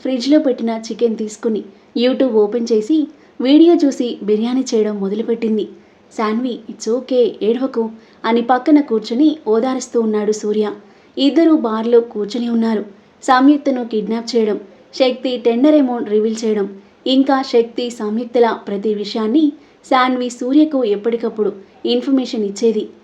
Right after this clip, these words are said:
అలా ఇద్దరి మధ్య ఫ్రెండ్‌షిప్ కుదిరింది. ఇద్దరి ఈవిల్ ప్లాన్స్ డిస్కస్ చేయడానికి అప్పుడప్పుడు బయట మీట్ అయ్యేవారు.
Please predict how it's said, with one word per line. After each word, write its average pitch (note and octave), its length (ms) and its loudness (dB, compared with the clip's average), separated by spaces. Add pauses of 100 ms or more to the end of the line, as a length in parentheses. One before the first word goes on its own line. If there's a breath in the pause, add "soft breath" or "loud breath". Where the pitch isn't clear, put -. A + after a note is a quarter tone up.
(220 soft breath)
అలా B3+ 200 2
ఇద్దరి B3 360 4
మధ్య A3+ 480 4
ఫ్రెండ్‌షిప్ G#3 400 -6
కుదిరింది. G#3+ 420 -2 (400 soft breath)
ఇద్దరి B3 320 2
ఈవిల్ C4 440 4
ప్లాన్స్ A#3 340 -2
డిస్కస్ G#3+ 420 -6
చేయడానికి G#3+ 560 0 (320 soft breath)
అప్పుడప్పుడు A#3 720 4
బయట G#3 260 -6
మీట్ G3 280 0
అయ్యేవారు. A3 420 -2